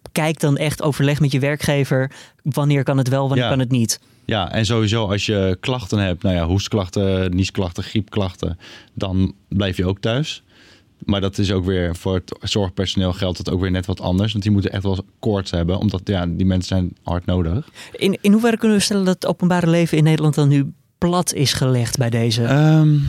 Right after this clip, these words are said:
Speaker 2: ja, nou ja, ik kom dus ook echt pas net uit, dus ik ben nog niet buiten geweest, dus ik weet niet hoe het eruit ziet. Maar, eh, nou ja, hij zei, of ze zeiden wel van, we gaan niet helemaal dezelfde kant op als Italië bijvoorbeeld. Want daar zie je nu echt, eh,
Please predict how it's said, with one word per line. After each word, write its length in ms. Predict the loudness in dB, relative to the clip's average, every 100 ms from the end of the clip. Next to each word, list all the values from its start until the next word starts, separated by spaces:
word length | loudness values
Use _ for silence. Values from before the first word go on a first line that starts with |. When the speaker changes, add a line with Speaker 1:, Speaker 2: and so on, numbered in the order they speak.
| 2 2 2 2
Speaker 2:
ja, 180 | 0 2
nou 180 | 2
ja, 140 | 0 -2
ik 100 | -2
kom 160 | 0
dus 120 | 2 2
ook 140 | 0
echt 140 | -4
pas 140 | -2 -2
net 200 | 0 0
uit, 160 | 0
dus 140 | 2 2
ik 240 | 2 0
ben 140 | -2 2
nog 80 | 2
niet 100 | 2
buiten 260 | 0 0
geweest, 260 | 0 0 0
dus 120 | 0
ik 80 | 2
weet 140 | 2
niet 80 | 2
hoe 80 | 2
het 80 | 2
eruit 220 | 0 0
ziet. 160 | 0 2
Maar, 300 | 2 2 2
eh, 180 | 0 -4 -8 -12 -6
nou 200 | -2 0
ja, 280 | 0 0 -2 -2 -2 -2
hij 200 | -2 -2
zei, 260 | -2 0
of 80 | -2
ze 120 | 0
zeiden 260 | 0 0 0
wel 220 | 0 0
van, 300 | 0 0 0
we 80 | -2
gaan 200 | -4 0
niet 180 | 0 0
helemaal 400 | 0 2 0 0
dezelfde 360 | -2 -2 -6 -4
kant 220 | -2 -2
op 100 | -2
als 120 | -4
Italië 480 | -6 -4 -2 0 -2
bijvoorbeeld. 520 | -2 -2 -2 -2 -2
Want 160 | -4 -2
daar 200 | -2 -2
zie 140 | 0
je 60 | 2
nu 140 | 2
echt, 440 | 0 -4 -8 -8 -18 -20 -20 -20 _
eh, 160 | -4 -2